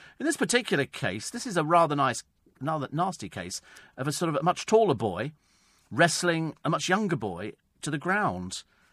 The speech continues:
And then he, he holds him down and opens a bottle of water, and then he pours the water over him. I mean, <sighs> sick or what? The family have had to move.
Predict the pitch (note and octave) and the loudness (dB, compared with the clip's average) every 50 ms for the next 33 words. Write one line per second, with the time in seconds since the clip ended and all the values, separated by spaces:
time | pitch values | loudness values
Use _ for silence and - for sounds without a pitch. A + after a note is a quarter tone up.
0 | _ _ _ - - D3+ E3 E3 E3 E3 E3 D#3+ D#3+ - - - D#3 D#3 E3 G#3 | _ _ _ -6 -2 0 0 2 2 2 2 0 0 -2 0 0 2 4 4 4
1 | G3 E3+ - D3 C#3 A#2+ G#2 D3 D3 B2+ A2 A#2 B2+ C#3 D3 - B2 C#3 A2 C#3 | 4 4 2 0 -2 0 2 2 2 2 2 2 0 0 0 0 -2 -2 0 0
2 | C#3 C#3 - A#2 G#2+ A2 A#2+ C#3 D3 C#3+ A#2+ - - - E2+ F2 B2+ C3 C3+ D3 | 0 0 0 -4 -4 -2 0 0 0 0 0 -2 -6 -8 -8 -6 -4 -2 -2 -2
3 | D3 - - E3+ D#3+ D3+ C#3+ - - C#3 C#3+ E3 E3 D#3+ - F#3 F#3+ G3+ G#3+ G3+ | -2 -4 -2 -2 -2 -2 -2 -2 -4 -4 -2 -2 -4 -4 -6 -6 -6 -6 -6 -6
4 | - G2 F2+ F2+ F#2 _ _ _ _ _ _ _ _ _ _ _ _ _ _ _ | -8 -8 -8 -8 -12 _ _ _ _ _ _ _ _ _ _ _ _ _ _ _
5 | _ _ _ _ _ _ _ _ _ _ _ _ _ _ - D#3 E3+ E3+ F3 E3+ | _ _ _ _ _ _ _ _ _ _ _ _ _ _ -2 -2 0 0 -2 -4
6 | D#3+ C3 - _ - - - - - - - - _ - - - - - - E3+ | -6 -8 -10 _ -16 -12 -12 -12 -12 -12 -16 -18 _ -6 -2 0 2 2 2 2
7 | G3 - - - - - D3+ D3+ C3+ D#3+ A3 A#3+ - - - - - _ _ _ | 0 -2 -6 -4 2 2 4 4 4 4 2 2 2 0 -4 -8 -8 _ _ _
8 | _ _ _ _ _ - _ - B2+ - E3+ G3 G#3 E3+ A#2+ A#2 - F3 E3 - | _ _ _ _ _ -16 _ -6 2 8 8 8 8 8 4 2 2 0 2 2
9 | F#3+ G3 G#3+ B3+ C#4+ D4+ C4 E3 - - - | 2 4 4 4 6 4 4 4 2 -2 -10